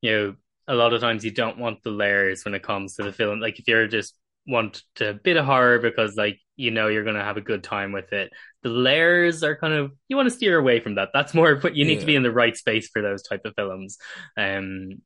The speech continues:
Speaker 1: but yeah, like, there's some horror films that, like, I, I probably <laughs> watched, like, you know, if, if I did have a V H S player, like, you know, the tape would have been burned by
Speaker 2: Right.
Speaker 1: now because I've watched it that many times. But, um, but no, um, th-, yeah, I've just loved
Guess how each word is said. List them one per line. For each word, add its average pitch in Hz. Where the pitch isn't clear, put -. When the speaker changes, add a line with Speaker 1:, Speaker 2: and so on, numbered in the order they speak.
Speaker 1:
but 113
yeah, 110
like, 98
there's 104
some 120
horror 104
films 95
that, 95
like, 95
I, 104
I 101
probably 117
<laughs> 110
watched, -
like, 131
you 110
know, 98
if, -
if 156
I 131
did 160
have 117
a 110
V 110
H 104
S 95
player, 117
like, 107
you 107
know, 101
the 98
tape 117
would 113
have 110
been 156
burned 117
by 127
Speaker 2:
Right. 107
Speaker 1:
now 110
because 135
I've 120
watched 120
it 120
that 123
many 123
times. 123
But, 123
um, 113
but -
no, 156
um, 110
th-, 143
yeah, 147
I've 120
just 131
loved 135